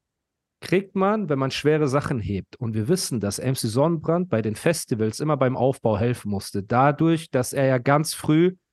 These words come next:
der Opener des Openers war und diese schweren Gitter zu tragen, <laughs> diese Absperrungen, ne? Und ich hab auch ein Bild gesehen, wie er so eine Box trägt, so eine große J B L-Box auf die Bühne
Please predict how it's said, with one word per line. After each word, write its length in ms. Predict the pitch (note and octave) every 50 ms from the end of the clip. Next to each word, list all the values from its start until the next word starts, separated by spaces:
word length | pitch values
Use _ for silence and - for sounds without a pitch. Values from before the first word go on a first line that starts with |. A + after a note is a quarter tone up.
| _ _ _ _ _ _ _ _ _ _ _ -
der 180 | C3 C#3 -
Opener 460 | - D#3 F3 E3+ - F3 D#3+ D#3+ D#3 D3
des 180 | D3 C#3 -
Openers 600 | E3 C#3+ D#3+ F#3 - - D3+ C#3 A#2+ A#2 - - A2
war 220 | A2 A2 A2 G#2
und 160 | B2 B2 A#2
diese 180 | A#2+ A2+ B2 A#2+
schweren 560 | - - - E3 F#3 G3 F3+ F#3 F#3 E3+ C#3+
Gitter 440 | G3 G3+ G3+ - F3 D3 C3+ A#2+ - _ _ _ _ _ _
zu 160 | - - C#3+
tragen, 680 | B2+ - - C3+ C#3+ D3 - F3+ D#3 C3+ C#3+ C3+ A#2+ - - - - -
<laughs> 160 | - A#2+ - -
diese 340 | F3 D3 C#3 D3 C#3 - - - - - - -
Absperrungen, 960 | - E3 G#3 - - - - - C#3+ C#3+ - - D#3+ D3 C3+ C3 A#2 A2+ A2 - - - - _ -
ne? 220 | A#2+ D3 E3 E3+
Und 200 | B2 D3 C#3+ C#3+
ich 120 | C#3 C3 -
hab 120 | F3 F3
auch 180 | D3 D3 C#3+ -
ein 120 | C3 B2 - _ _ _ _ _ _ -
Bild 200 | F3+ F#3+ F#3 F#3+
gesehen, 260 | C#3+ C3 D3 E3 D3+
wie 60 | C#3+
er 40 | C#3+
so 100 | B2 C#3
eine 100 | C3 C3+
Box 440 | C3 D3 F3+ F3+ F3+ - - - -
trägt, 360 | - - C#3 B2+ A#2 - -
so 80 | C3
eine 100 | B2+ A#2+
große 400 | A#2 A#2+ A#2+ C#3 D#3 D#3 - C3+ B2
J 280 | A#2+ - B2+ B2+ C#3
B 80 | A#2+ C3
L-Box 540 | C3+ C#3 D3+ D3 C3+ C#3+ C3+ - - - -
auf 180 | - A2 A#2+ -
die 120 | - C3+
Bühne 480 | B2 C#3+ E3+ E3+ D#3+ D#3+ D#3+ D3 D3